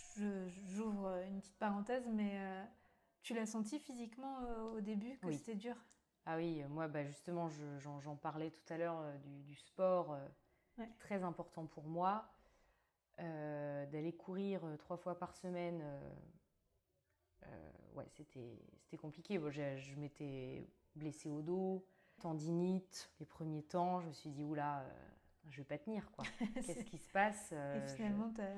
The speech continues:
Speaker 1: ouais, t'as maintenu le rythme et,
Speaker 2: Ouais.
Speaker 1: et tu
Speaker 2: Ouais,
Speaker 1: t'es
Speaker 2: j'ai
Speaker 1: habituée
Speaker 2: vu les,
Speaker 1: maintenant.
Speaker 2: les choses un peu différemment aussi. Je me suis un peu plus écoutée, euh, et aujourd'hui, voilà, ça va beaucoup mieux.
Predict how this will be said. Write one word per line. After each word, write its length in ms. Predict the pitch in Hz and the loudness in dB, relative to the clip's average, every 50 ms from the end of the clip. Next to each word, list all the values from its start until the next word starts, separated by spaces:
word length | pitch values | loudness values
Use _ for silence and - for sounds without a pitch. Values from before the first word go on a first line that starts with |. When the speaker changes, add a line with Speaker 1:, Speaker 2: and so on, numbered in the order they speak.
| 196 | -2
Speaker 1:
ouais, 160 | 202 202 196 202 | -2 -2 -2 -2
t'as 160 | - 202 196 | -4 -4 -2
maintenu 480 | 202 202 202 196 202 208 - 226 226 214 | -2 -2 -2 -2 -4 -6 -4 -2 0 2
le 120 | 208 208 | 2 2
rythme 360 | 208 214 233 233 226 233 220 | 2 0 -2 -4 -4 -2 -2
et, 280 | 214 202 196 202 208 208 - | -2 -2 -2 -4 -8 -6 0
Speaker 2:
Ouais. 260 | 175 175 185 185 - - - - - | 2 2 2 2 0 -6 -18 -16 -10
Speaker 1:
et 20 | |
tu 80 | - 185 | -2 2
Speaker 2:
Ouais, 200 | 202 240 294 311 | 8 10 10 10
Speaker 1:
t'es 60 | 269 | 10
Speaker 2:
j'ai 120 | 190 175 | 8 6
Speaker 1:
habituée 200 | 160 151 147 170 | 4 4 4 6
Speaker 2:
vu 60 | 202 180 | 6 8
les, 100 | 165 165 | 8 8
Speaker 1:
maintenant. 100 | 165 160 | 8 6
Speaker 2:
les 100 | 160 160 | 4 2
choses 240 | 156 - - 180 165 | 0 0 0 2 2
un 100 | 165 160 | 2 2
peu 120 | 160 - 185 | 2 0 -2
différemment 560 | 160 165 156 - - 175 185 208 233 262 269 | -2 -2 -2 0 0 2 4 4 4 4 2
aussi. 240 | 254 254 - - 208 | 2 0 -2 -2 0
Je 80 | 196 | 0
me 80 | 185 165 | 0 0
suis 140 | 151 - 165 | -2 -4 -8
un 80 | 143 | -8
peu 120 | 139 - 156 | -6 -8 -10
plus 260 | - - - - - | -10 -10 -16 -6 -6
écoutée, 760 | 170 160 - - 160 - - 208 214 220 226 233 233 226 220 202 | -6 -6 -6 -16 -18 -6 0 2 4 4 6 6 6 6 6 4
euh, 540 | 170 156 147 143 143 143 143 143 143 143 143 139 - _ - _ _ _ _ _ _ _ _ _ _ - - _ _ _ | 4 2 2 0 0 -2 -2 -2 -4 -4 -6 -8 -10 _ -20 _ _ _ _ _ _ _ _ _ _ -20 -20 _ _ _
et 180 | - 160 147 139 | -6 -4 -4 -2
aujourd'hui, 480 | 135 135 135 135 127 127 131 143 156 | -4 -4 -4 -4 -6 -4 -6 -6 -6
voilà, 200 | 156 165 196 220 | -2 -2 -2 -2
ça 180 | 202 208 - 156 | -2 -4 -6 -4
va 140 | 131 139 131 | -2 -2 -2
beaucoup 300 | 135 147 147 - - 208 | -2 -4 -6 -2 0 2
mieux. 180 | 214 233 240 | 4 4 2